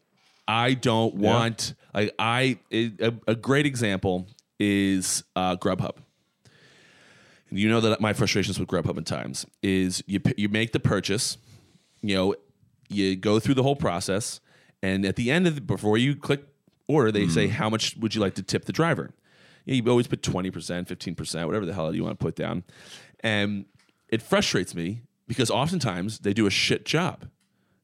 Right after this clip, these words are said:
Speaker 1: but they've already gotten their tip. I ain't supposed to tip you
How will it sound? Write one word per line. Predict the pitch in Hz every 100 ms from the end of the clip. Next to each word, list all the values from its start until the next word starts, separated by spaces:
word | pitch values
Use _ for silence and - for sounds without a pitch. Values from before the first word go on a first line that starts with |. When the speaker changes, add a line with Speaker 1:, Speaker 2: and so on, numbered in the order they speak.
| _
Speaker 1:
but | 120
they've | 123 113
already | 127 147 139
gotten | 123 120 107
their | 107
tip. | - 160
I | 120 196
ain't | 220
supposed | 151 107
to | -
tip | 170 -
you | 92 78 -